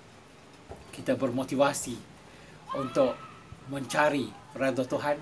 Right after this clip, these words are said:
untuk mencari keberkatan, untuk mencari, uh, restu Tuhan yang terbaik dalam kehidupan kita, insya-Allah.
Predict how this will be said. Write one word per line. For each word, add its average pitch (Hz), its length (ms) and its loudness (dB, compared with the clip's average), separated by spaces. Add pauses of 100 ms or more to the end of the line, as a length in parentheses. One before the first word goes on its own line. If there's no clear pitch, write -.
untuk 135 160 -4
mencari 135 480 -2
keberkatan, 131 640 -2
untuk 127 160 -4
mencari, 143 560 0 (1120)
uh, 123 560 -8 (720)
restu 165 400 2
Tuhan 135 400 -2
yang 131 160 -2
terbaik 131 400 0
dalam 120 240 -4
kehidupan 117 320 -8
kita, 107 240 -12
insya-Allah. 117 320 -8